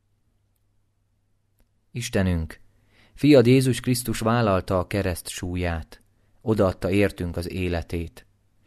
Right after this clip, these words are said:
Taníts meg minket, Istenünk, hogy mindennapjainkban készségesen vállaljuk az áldozatot. Nem beletörődést, hanem tudatos vállalást kívánsz tőlünk.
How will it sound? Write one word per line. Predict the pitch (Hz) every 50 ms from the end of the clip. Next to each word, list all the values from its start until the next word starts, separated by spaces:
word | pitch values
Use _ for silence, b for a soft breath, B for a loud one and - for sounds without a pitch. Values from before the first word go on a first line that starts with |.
| b b b b
Taníts | b 101 101 101 98 95 - 107
meg | 98 95 95
minket, | 104 110 107 104 104 101 104
Istenünk, | 110 110 - - 110 101 104 101 95
hogy | - 104 101 - - - _ _ -
mindennapjainkban | 113 127 147 147 127 117 107 104 98 92 - 107 98 98 98 95 101 101 98 -
készségesen | - 117 117 107 - - - 92 87 87 87 - - 90 87 87
vállaljuk | 95 98 95 90 87 85 82 85 82 -
az | 85 87
áldozatot. | 90 92 85 85 82 87 82 - 85 82 - - - - - - b b b b b b b b b b b
Nem | b 123 135 147 131
beletörődést, | 117 120 120 117 104 - - 101 92 95 95 92 87 92 92 90 87 - - - b b b b
hanem | b 101 104 107 101 95
tudatos | - - 147 131 123 104 - - 90 85 -
vállalást | 101 98 95 92 90 87 87 87 85 85 82 - -
kívánsz | - 101 95 92 87 85 85 85 85 -
tőlünk. | - - 92 90 87 85 85 85 82 - -